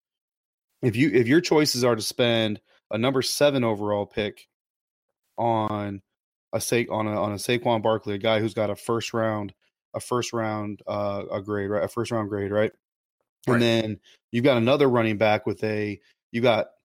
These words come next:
Speaker 1: let's say you got one running back with a, uh, top ten grade, where, which is Saquon Barkley, and then you've got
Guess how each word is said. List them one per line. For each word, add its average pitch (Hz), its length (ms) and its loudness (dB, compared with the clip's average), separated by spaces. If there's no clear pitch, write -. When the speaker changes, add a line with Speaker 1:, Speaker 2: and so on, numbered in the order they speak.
Speaker 1:
let's - 120 0
say 185 80 6
you 165 100 4
got 127 340 4
one 147 260 0
running 147 220 2
back 131 260 0
with 117 380 0
a, 107 600 -2
uh, 95 280 -8
top - 280 -2
ten 120 240 -4
grade, 104 360 -4
where, 110 220 -6
which - 160 -12
is 113 100 -8
Saquon 107 360 -4
Barkley, 101 400 -8
and 110 120 -2
then 117 100 0
you've 110 140 -2
got 110 240 2